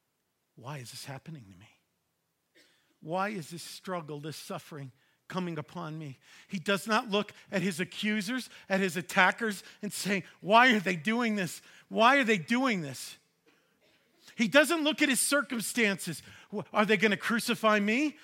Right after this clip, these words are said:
Are they gonna stone me? Are they gonna scourge me?" Where does he look? He looks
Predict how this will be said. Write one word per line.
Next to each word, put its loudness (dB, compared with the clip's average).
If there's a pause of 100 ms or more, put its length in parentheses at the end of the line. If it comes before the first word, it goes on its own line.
(120)
Are 0
they 2
gonna 2
stone 0
me? 0 (140)
Are 0
they 4
gonna 2
scourge 0
me?" 2 (180)
Where 4
does 0
he 4
look? 4 (380)
He 6
looks 4